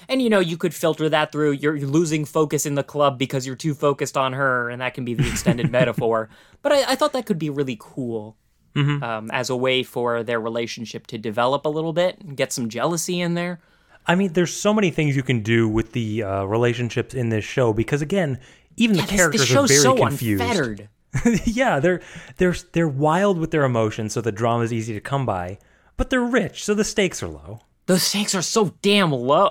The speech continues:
Speaker 1: Oh my God.
Speaker 2: <laughs>
Speaker 1: Yeah. Um, and, you
Speaker 2: They're
Speaker 1: know,
Speaker 2: like
Speaker 1: th-, there's also a little bit of this show that is kind of empowerment fantasy, almost, because
Speaker 2: Mm-hmm.
Speaker 1: I, I, I'm a guy who was,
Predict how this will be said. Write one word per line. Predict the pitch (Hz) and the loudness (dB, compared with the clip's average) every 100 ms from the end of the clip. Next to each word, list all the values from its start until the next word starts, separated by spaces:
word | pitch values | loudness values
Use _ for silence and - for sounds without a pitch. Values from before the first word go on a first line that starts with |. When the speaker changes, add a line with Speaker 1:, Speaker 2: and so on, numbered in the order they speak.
| - | 4
Speaker 1:
Oh | 170 156 | 4 4
my | 107 | 0
God. | - - 139 - - - - | 2 2 2 0 -8 -12 -20
Speaker 2:
<laughs> | _ _ | _ _
Speaker 1:
Yeah. | - 190 175 - - - | -2 2 2 -2 -14 -4
Um, | 165 175 165 160 - _ _ | 2 2 0 -6 -12 _ _
and, | 240 262 269 | 0 2 4
you | |
Speaker 2:
They're | 294 | 6
Speaker 1:
know, | - | 6
Speaker 2:
like | - | 2
Speaker 1:
th-, | 240 - | -2 0
there's | 330 349 | 2 4
also | 381 349 359 | 2 2 2
a | |
little | 262 254 277 | 2 0 0
bit | 175 202 | 0 2
of | 226 | 4
this | 202 | 2
show | 165 202 208 | 2 0 2
that | 196 185 | 2 0
is | 170 - | -4 -6
kind | 180 196 190 | -4 0 2
of | 156 127 - _ _ _ _ - | 2 0 -8 _ _ _ _ -6
empowerment | 139 - 147 185 294 330 | -6 0 2 2 2 0
fantasy, | 311 320 330 311 339 339 - | 0 0 0 0 0 -2 0
almost, | 302 370 359 - | 0 0 -6 -4
because | 208 226 214 185 _ _ - | 0 2 2 -2 _ _ -6
Speaker 2:
Mm-hmm. | 156 151 160 - | -2 -2 -4 -10
Speaker 1:
I, | - - - - | -14 -14 -14 -18
I, | - 285 294 - | -4 -2 0 2
I'm | 311 254 | 2 2
a | |
guy | 120 117 117 165 202 _ _ | 2 0 2 0 -2 _ _
who | 135 147 | -4 0
was, | 139 131 | 0 0